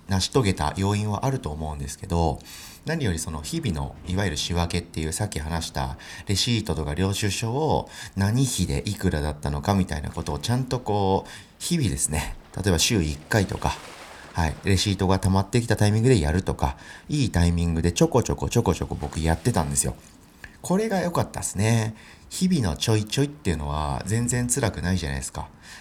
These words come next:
でも、それを溜めちゃうとすっげえ大変なものに感じると。これって何事にもあるあるっすよね。これは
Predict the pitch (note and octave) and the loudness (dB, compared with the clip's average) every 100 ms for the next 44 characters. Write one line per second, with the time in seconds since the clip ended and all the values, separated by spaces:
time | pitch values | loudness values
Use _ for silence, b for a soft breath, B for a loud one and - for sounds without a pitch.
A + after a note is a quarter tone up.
0 | - C#3+ A#2 A#2 F2 - B2+ C3+ C#3+ D3+ | -6 -4 0 0 0 -2 -2 0 0 0
1 | G2+ - - B2 D#3 - F3 D3 D3 D3+ | -2 -2 -2 0 0 0 0 0 -2 -2
2 | C3 - - G2+ F#2 - - C#3+ E2+ F2 | 0 0 -2 -2 -4 -6 -2 -2 2 2
3 | F2 F#2 F2+ F2 F2 F2 C2+ D#2+ D#2 C#2+ | 2 0 0 0 2 0 -2 -4 -4 -2
4 | D2+ C#2+ C#2+ - B B B B B - | -4 -2 -4 -6 B B B B B -6
5 | C3+ D#3+ - E3+ A2 A2+ C3+ D#3 E3+ F#2 | -4 -4 -4 -2 0 0 0 -2 0 0
6 | F2+ F#2+ B2+ - D#2 D2+ E2+ G2 F#2 F#2 | 2 2 0 0 -2 0 0 -2 -2 -2
7 | F2 E2 | -2 -4